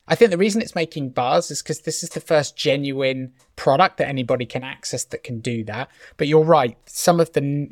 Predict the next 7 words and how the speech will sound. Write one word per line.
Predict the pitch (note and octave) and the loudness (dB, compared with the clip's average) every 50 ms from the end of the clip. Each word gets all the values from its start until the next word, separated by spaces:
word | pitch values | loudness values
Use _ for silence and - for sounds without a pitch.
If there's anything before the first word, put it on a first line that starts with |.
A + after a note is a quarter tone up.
| _ | _
critical | - - - - - - - - D3+ | -8 0 0 0 0 0 -4 -4 -6
feedback | - - - C3 A#2+ A#2 - B2 A#2+ A#2 - | -4 -2 -4 -4 -4 -2 -4 -4 -4 -4 -4
has, | - B2+ A#2+ | -6 -4 -2
is, | B2 B2 B2 B2 B2 B2 - - | -2 -2 -2 -2 -4 -6 -2 -2
has | C#3 B2 | -2 -2
been | - - B2+ B2+ B2 B2 B2 A#2+ - _ _ _ _ _ _ _ _ - _ _ _ _ _ _ _ _ _ _ _ _ _ _ _ _ _ _ _ _ | 0 0 0 2 2 2 0 -2 -4 _ _ _ _ _ _ _ _ -20 _ _ _ _ _ _ _ _ _ _ _ _ _ _ _ _ _ _ _ _
the | - C#3 C3+ D3 D3 | -8 0 2 2 0